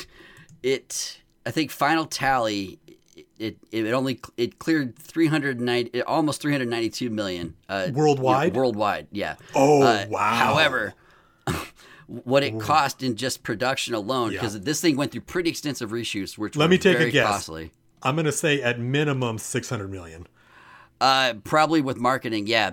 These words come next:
Speaker 1: Uh, just for filming alone, production budget was two sixty.
Speaker 2: Ooh, boy.
Speaker 1: Yeah. It was one of their pri-, D C's priciest movies of all time. And, uh, apparently with adjustment for inflation,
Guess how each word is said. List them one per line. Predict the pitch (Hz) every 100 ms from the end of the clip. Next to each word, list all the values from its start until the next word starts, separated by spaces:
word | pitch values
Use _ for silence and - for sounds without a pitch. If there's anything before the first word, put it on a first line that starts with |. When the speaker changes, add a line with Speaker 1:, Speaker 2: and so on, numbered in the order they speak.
| 92
Speaker 1:
Uh, | 113
just | 95 95 135 -
for | 143
filming | - 151 147 123
alone, | 113 123 120
production | - 113 120 127
budget | 107 117 104
was | 95 -
two | - 113
sixty. | - 98 - 85 - - _ _ _ 135
Speaker 2:
Ooh, | 170 415 466 494 494 494 466 294 233 147 123 104 92
boy. | 101 117 123 117
Speaker 1:
Yeah. | 104 87 - - -
It | 120
was | 120 101
one | 135
of | 127
their | 117
pri-, | - 143 123 110 -
D | 131
C's | - 131 -
priciest | - 123 117 120 127
movies | 117 107 95
of |
all | 101 95
time. | 101 87 - - -
And, | 123
uh, | 127 117
apparently | 120 151 160 156
with | 143 135
adjustment | 120 131 123 147 123
for | 123 110
inflation, | 110 104 120 127 - 110